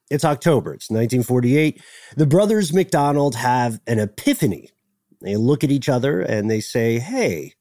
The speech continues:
that's weird. Most of our profits are only coming from one thing on the menu, hamburgers.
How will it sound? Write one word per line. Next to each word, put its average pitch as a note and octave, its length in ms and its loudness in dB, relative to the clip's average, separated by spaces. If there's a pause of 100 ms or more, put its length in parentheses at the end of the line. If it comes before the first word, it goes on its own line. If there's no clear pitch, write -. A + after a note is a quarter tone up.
(560)
that's - 200 -4
weird. F#2+ 420 -2 (440)
Most F#3 540 0
of A3 100 -2
our G#3+ 140 2
profits G#3+ 560 -4
are C3+ 100 0
only D3 220 0
coming E3 380 -2
from A2+ 200 -4 (220)
one G3 480 0
thing F#3 360 2
on F3+ 120 2
the F3 80 2
menu, F3 480 0 (560)
hamburgers. E3+ 960 -2